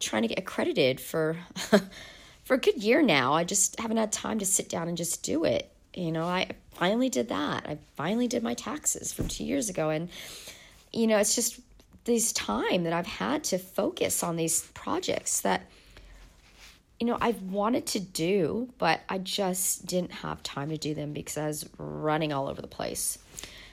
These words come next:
And it's like that saying, "Less is more." You know, when we do less and focus on the things that we really want to be doing, that light us up, that we're passionate about,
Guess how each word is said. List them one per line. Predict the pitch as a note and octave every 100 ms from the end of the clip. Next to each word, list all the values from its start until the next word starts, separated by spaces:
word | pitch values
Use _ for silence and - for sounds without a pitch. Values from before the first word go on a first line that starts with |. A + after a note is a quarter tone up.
| -
And | A3+
it's | B3 -
like | D4+ E4
that | - D4+ -
saying, | - D4+ C4+ E3+ E3+
"Less | G3+ C4 - - - - - - _
is | C4+ C4
more." | B3 E4 C#4+ - F#3+ - _ - _ _ _ _ _ _ - _ _ _ _ _ -
You | G3
know, | G3 F#3+
when | G3
we | G3+ F#3+ -
do | G3+ C#4+ F4+
less | D#3+ - - - -
and | - F#3
focus | G3 - - E3+
on | E3+
the |
things | F3 G3 F#3+ D#3+ E3 D#3+
that | D3 - - _ - - - - _ _ - -
we | G#3+
really | A3 A#3 A#3+
want | G3+ E3+
to |
be | D#3+
doing, | D#3+ C3 B2+ - -
that | -
light | F3 F3+ F3+
us | -
up, | - -
that | -
we're | E3+
passionate | - E3+ - F3+
about, | D3 C3+ C3